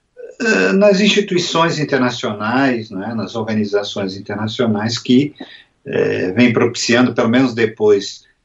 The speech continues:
da Segunda Grande Guerra Mundial, uma maior aproximação, um diálogo, a tentativa de formar uma agenda mais ou menos comum entre os estados.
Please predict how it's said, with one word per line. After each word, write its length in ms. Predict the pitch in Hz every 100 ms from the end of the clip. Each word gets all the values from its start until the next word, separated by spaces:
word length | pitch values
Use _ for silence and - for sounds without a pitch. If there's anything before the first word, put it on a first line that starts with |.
| _
da 160 | 104 104
Segunda 400 | 110 101 110 101
Grande 360 | 95 98 92
Guerra 260 | 87 98 98
Mundial, 680 | 95 95 104 98 - 135 -
uma 960 | 160 180 180 175 165 147 135 120 107 104
maior 280 | 127 143 143
aproximação, 1040 | - 110 - 98 87 - 120 117 113 98
um 60 |
diálogo, 880 | 92 98 98 110 107 92 90 90 90 - _ - _ _ _
a 120 | 139
tentativa 600 | - 120 110 - - 117
de 180 | 110 110
formar 720 | - 127 110 101 104 113 120
uma 300 | 95 92 95
agenda 880 | 90 87 95 104 101 98 95 87 85 _ - - -
mais 180 | 110
ou 80 | 113
menos 180 | 110 110
comum 480 | - 107 95 104 107 - _ -
entre 280 | 107 104
os 140 | 101 101
estados. 720 | 98 - 80 76 - - -